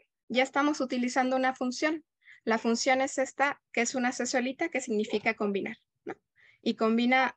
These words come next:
los valores que le pongamos, entre comillas. Fíjense que aquí está cada uno de los argumentos separados por las comillas. Y lo que nos va a generar es un vector con esos cuatro números, ¿no?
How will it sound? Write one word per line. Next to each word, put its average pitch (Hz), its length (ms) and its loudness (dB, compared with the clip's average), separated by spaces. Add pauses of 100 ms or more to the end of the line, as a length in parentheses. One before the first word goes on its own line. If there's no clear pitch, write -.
(120)
los 220 200 2
valores 220 380 0
que 277 120 -4
le 254 120 -2
pongamos, 277 720 -4 (420)
entre 208 380 0
comillas. 277 680 0
Fíjense 214 420 -4
que 202 100 -4
aquí 202 180 -2
está 208 260 -2
cada 208 340 2
uno 214 220 2
de 214 80 0
los 208 200 -2
argumentos 233 600 0
separados 185 540 -2
por 202 140 -4
las 208 180 -2
comillas. 262 580 0 (960)
Y 254 120 2
lo 233 140 4
que 240 120 2
nos 233 160 2
va 254 60 6
a - 20 0
generar 269 500 2
es 233 200 -4
un 240 140 0
vector 277 400 0 (320)
con 208 160 0
esos 208 220 -6
cuatro - 300 -2
números, 269 580 0
¿no? 381 160 -6